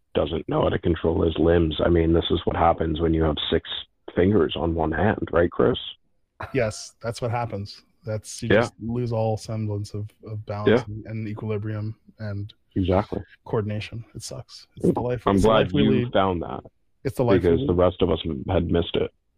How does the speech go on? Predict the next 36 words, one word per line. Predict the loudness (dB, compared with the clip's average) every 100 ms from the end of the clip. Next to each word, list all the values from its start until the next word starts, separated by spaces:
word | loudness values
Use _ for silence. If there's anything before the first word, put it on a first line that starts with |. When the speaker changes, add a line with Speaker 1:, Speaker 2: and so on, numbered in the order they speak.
| _ _
Speaker 2:
It's | _ -12
the |
life | -10 -8 -8 -12 -12
we | -10
deal | -8 -8 -8 -8
with | -10 -14 -20 -12
on | -8
a | -8
day-to-day | -6 -8 -8 -10
basis. | -10 -12 -14 -16 -18 -20 _ _ _ _ _ -20 -20 -20 -20 _
Um, | 2 4 4 4 4 2 0 -10 -20 _ _ _ _ _ _ _ _ _ _ _ _ _ _ _ _ _ _ _ _ _ _ _ _
what | -6 -4
was | -2
I |
gonna | -4
say? | -4 -4 -4 -8 -16 -20 _ _ _ _ _ _ _
Oh, | 2
no. | 4 2 -4 -8
I, | -6
I, | -4 -4 -6 -8 -14 _ _ _ _ _ _ _ 0
yeah, | 2
that | 2
was | 2
basically | 0 0 0
it | 0 -4
for | -6 -4
Orlando. | -4 -4 -6 -8 -10 -18 _ -8
Do | 0 2
you |
guys | 2 0
wanna | 0
do | -2 -2
three | -2
stars? | -4 -2 -2 -4 -10 -16 -20 -20 -6
I, | -4
I, | -2